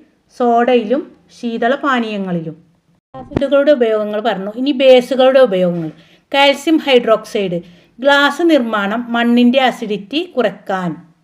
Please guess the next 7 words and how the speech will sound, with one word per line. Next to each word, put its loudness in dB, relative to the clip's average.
സോഡിയം 6
ഹൈഡ്രോക്സൈഡ്, 0
സോപ്പ്, -2
പേപ്പർ, -6
റയോൺ -8
എന്നിവ -12
ഉണ്ടാക്കാൻ. -6